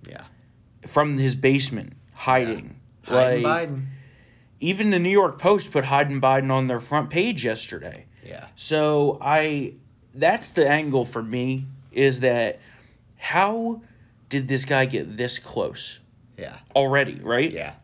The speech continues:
Speaker 2: And still very well could win, which is the scarier part. But, uh, I don't know. This guy has some problems.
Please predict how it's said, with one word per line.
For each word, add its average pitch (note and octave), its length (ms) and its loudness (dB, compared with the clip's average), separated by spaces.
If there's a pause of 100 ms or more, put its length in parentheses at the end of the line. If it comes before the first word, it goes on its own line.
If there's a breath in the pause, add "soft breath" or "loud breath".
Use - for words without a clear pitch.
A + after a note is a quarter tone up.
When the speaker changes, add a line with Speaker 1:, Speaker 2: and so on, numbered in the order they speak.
Speaker 2:
And E3 200 2
still G#3 540 0
very G#3 380 2
well F3 360 4
could D3+ 280 2
win, B2 400 -2
which C3+ 160 2
is C3+ 140 -4
the B2+ 80 -4
scarier C#3 600 0
part. F#2 400 -12 (680 soft breath)
But, B2+ 440 4 (800 soft breath)
uh, B2 260 2 (520 loud breath)
I A#2 160 0
don't C3 140 2
know. B2 240 4
This A#2+ 220 -6
guy B2 420 2
has A2 240 -4
some F2+ 140 -12
problems. G2+ 680 -4